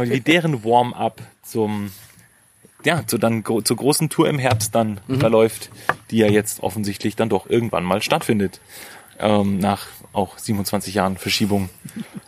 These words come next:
Speaker 1: Ähm, mein Sohn ist mittlerweile volljährig und <laughs> Ticket gilt immer noch, ja.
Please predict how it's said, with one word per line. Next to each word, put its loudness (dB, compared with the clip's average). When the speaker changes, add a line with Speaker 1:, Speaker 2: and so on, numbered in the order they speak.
Speaker 1:
Ähm, 0
mein -2
Sohn 2
ist -2
mittlerweile 0
volljährig 0
und -6
<laughs> -2
Ticket 0
gilt 4
immer 6
noch, 2
ja. 4